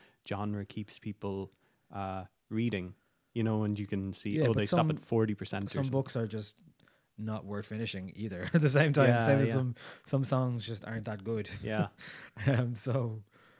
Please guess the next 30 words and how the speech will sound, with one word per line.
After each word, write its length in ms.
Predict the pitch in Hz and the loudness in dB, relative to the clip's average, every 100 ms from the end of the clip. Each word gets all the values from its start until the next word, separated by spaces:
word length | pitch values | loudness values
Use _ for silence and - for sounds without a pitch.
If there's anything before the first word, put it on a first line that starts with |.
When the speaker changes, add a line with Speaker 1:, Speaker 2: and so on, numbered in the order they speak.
| _ | _
Speaker 2:
yeah, 240 | - 104 98 98 - | -10 -10 -10 -14 -10
I 60 | |
don't 140 | 135 101 | -8 -8
know. 160 | 98 110 _ - | -10 -14 _ -10
Uh, 440 | 120 110 107 98 - _ _ _ _ | -8 -6 -8 -10 -14 _ _ _ _
yeah, 760 | 156 156 151 139 131 120 117 113 | -2 2 2 2 0 -4 -4 -6
when 260 | 113 131 135 | -4 -4 -4
data 400 | 147 147 147 127 | 0 2 4 2
starts 300 | 127 117 - | 0 -4 -6
to 120 | 104 92 _ - | -10 -10 _ -12
drive 400 | 104 98 95 87 - | -8 -8 -8 -12 -18
exactly 720 | 101 - 95 - 92 90 90 _ _ _ _ | -16 -14 -14 -12 -12 -14 -16 _ _ _ _
your, 320 | - 90 87 90 - | -14 -12 -12 -16 -14
your 140 | 90 | -14
experience, 640 | 90 - 92 95 92 - - - | -14 -14 -12 -10 -12 -14 -20 -18
um, 260 | 101 95 90 - | -16 -14 -16 -18
is, 520 | 90 90 90 98 - - | -16 -16 -16 -18 -20 -18
that's 200 | - - | -18 -18
a 40 | |
bit, 180 | - - _ _ _ _ - | -20 -20 _ _ _ _ -20
yeah, 140 | - - - _ | -20 -20 -20 _
that's 220 | - 113 | -14 -12
a 20 | 90 | -12
bit 120 | 95 | -14
of 80 | 87 | -14
a 40 | |
worry, 280 | 82 - - - 92 | -16 -18 -20 -20 -20
I 60 | |
guess, 320 | 90 - - - - | -16 -16 -16 -16 -18
'cause, 360 | - 90 - | -16 -18 -18